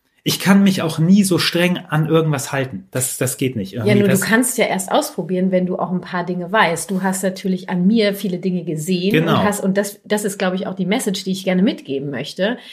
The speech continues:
Speaker 2: Lasst doch eure Partner, Partnerin machen. Ihr macht euer Ding, ihr lebt vor, ihr habt eure Haltung und auch ihr seid im Prozess und auch da läuft ja mal was, womit ihr euch nicht so wohl fühlt. Auch das würde ich, äh, immer empfehlen, auch zu teilen,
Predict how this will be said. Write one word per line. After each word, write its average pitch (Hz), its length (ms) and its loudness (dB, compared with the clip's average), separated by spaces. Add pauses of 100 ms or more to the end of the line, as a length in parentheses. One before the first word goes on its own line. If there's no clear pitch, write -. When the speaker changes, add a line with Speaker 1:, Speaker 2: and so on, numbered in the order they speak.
(340)
Speaker 2:
Lasst - 360 0
doch 208 180 0
eure 180 320 0
Partner, 190 480 -2
Partnerin 185 680 -2 (380)
machen. 202 380 0
Ihr 285 180 2
macht 262 240 -4
euer 175 200 0
Ding, 233 380 2
ihr 175 120 -2
lebt 180 240 0
vor, 330 420 -2
ihr 185 160 -2
habt 190 220 -4
eure 180 280 -4
Haltung 254 500 0
und 185 180 -4
auch - 140 -6
ihr 269 100 0
seid 226 220 0
im 190 100 0
Prozess 196 540 -2
und 190 160 -6
auch 190 180 -6 (240)
da 247 200 4
läuft 240 300 0
ja 220 120 0
mal 214 240 2
was, 208 240 -2
womit 202 260 0
ihr 180 120 0
euch 190 120 -2
nicht 190 140 -2
so 196 100 0
wohl 285 160 0
fühlt. 262 260 -4
Auch 196 120 -4
das 247 240 -4
würde 233 160 -4
ich, - 180 -10
äh, 220 200 -4
immer 226 260 0
empfehlen, 220 420 -2
auch 196 140 -6
zu 196 160 -4
teilen, 226 400 2